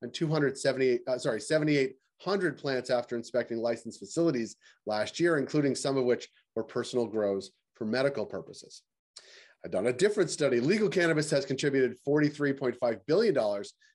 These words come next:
to Canada's national G D P. And pediatric visits to the E R related cannabis increased fivefold between two thousand three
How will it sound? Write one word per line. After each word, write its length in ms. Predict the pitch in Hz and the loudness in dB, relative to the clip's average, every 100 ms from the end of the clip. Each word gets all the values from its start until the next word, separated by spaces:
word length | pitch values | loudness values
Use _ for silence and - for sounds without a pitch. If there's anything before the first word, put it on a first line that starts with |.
| - | -10
to 80 | 123 | -6
Canada's 460 | 131 117 107 107 | 0 0 0 -2
national 480 | 110 110 104 110 101 | -2 -4 -4 -6 -6
G 160 | 101 98 | -6 -6
D 160 | 92 | -6
P. 380 | - 131 160 208 _ - - - - | -4 0 0 -2 _ -20 -20 -18 -8
And 80 | - | 0
pediatric 520 | 202 202 180 165 156 | 2 4 4 2 0
visits 340 | 165 151 151 | 0 0 -2
to 80 | 143 | -2
the 180 | 127 151 | 0 4
E 40 | |
R 200 | 170 160 | 6 6
related 480 | 143 139 156 147 120 | 4 2 2 0 -2
cannabis 420 | 156 165 147 131 - - - _ | -2 2 2 -2 -10 -20 -20 _
increased 720 | 139 139 - - 180 202 196 - - | -4 -2 -4 0 2 2 0 -6 -2
fivefold 720 | 170 190 196 190 190 190 160 | 0 2 2 2 4 4 4
between 260 | 139 147 139 | 0 -2 -4
two 240 | - 160 | -6 -2
thousand 360 | 160 147 135 127 - | 2 2 0 -8 -8
three 460 | 151 180 220 285 | 0 2 2 0